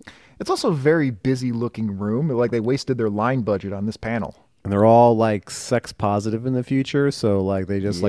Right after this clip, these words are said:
Speaker 2: like,
Speaker 1: they are.
Speaker 2: constantly are masturbating.
Speaker 1: I like it,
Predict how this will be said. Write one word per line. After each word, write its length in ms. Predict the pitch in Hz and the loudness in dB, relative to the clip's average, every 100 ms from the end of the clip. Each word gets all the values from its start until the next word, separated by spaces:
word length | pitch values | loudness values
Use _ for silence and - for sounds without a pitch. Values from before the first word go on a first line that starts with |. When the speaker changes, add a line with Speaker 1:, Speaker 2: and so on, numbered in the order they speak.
| 101 | -2
Speaker 2:
like, 20 | |
Speaker 1:
they 100 | 87 - | -4 -6
are. 20 | |
Speaker 2:
constantly 580 | 120 110 107 92 98 98 | -2 -2 -2 -4 -4 -4
are 100 | 92 | -4
masturbating. 720 | 95 98 - 90 87 90 - | -4 -6 -6 -8 -6 -8 -12
Speaker 1:
I 60 | |
like 240 | 58 58 - | -12 -14 -12
it, 140 | - | -14